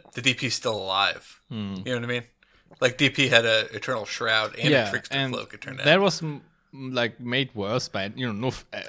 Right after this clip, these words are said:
Speaker 2: a bit of Flame to Earthy, obviously, but his build, like, he was our insurance policy to, like, hit really hard in the late game. But with this, like, Maelstrom and S N Y build, he had, like,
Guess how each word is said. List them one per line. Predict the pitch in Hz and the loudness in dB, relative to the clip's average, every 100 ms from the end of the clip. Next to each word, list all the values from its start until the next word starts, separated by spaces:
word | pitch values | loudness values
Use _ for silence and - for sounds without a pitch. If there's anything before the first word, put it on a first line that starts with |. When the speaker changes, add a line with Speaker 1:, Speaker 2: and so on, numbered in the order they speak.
| - | -2
Speaker 2:
a | 156 | 2
bit | 165 160 | 6 6
of | 110 | 4
Flame | - 92 | -4 -6
to | - | -8
Earthy, | 107 95 - | -10 -10 -10
obviously, | 87 90 82 - | -12 -14 -14 -12
but | 98 104 101 - - - _ - | -10 -10 -12 -14 -20 -20 _ 4
his | 202 - | 4 6
build, | 160 165 113 | 6 6 6
like, | 110 95 101 95 - _ _ _ | 0 -4 -4 -8 -18 _ _ _
he | - 196 | 2 6
was | 190 202 - - | 8 8 4 2
our | 131 147 151 143 - | 6 6 6 2 -4
insurance | 123 - 123 147 156 | -8 -4 0 0 0
policy | - 147 160 180 175 | 2 4 2 0 -2
to, | 131 | -2
like, | 107 101 | -2 -2
hit | - 117 113 | -2 -2 -4
really | 110 | -8
hard | 98 101 98 | -4 -4 -6
in | 95 | -10
the | 90 | -10
late | 90 90 - | -10 -12 -14
game. | 80 85 | -16 -12
But | 104 123 | -8 -4
with | 156 - | -2 -2
this, | 160 | -2
like, | 147 120 120 | 0 -2 -2
Maelstrom | 110 110 139 147 - 180 185 175 | -4 0 0 0 0 0 0 -4
and | 107 104 | -6 -4
S | 120 127 | -2 -2
N | 139 98 | -4 -6
Y | 90 120 | -4 -2
build, | 135 165 165 | 2 2 2
he | 131 | 2
had, | 139 | 2
like, | 135 110 - | 2 0 -2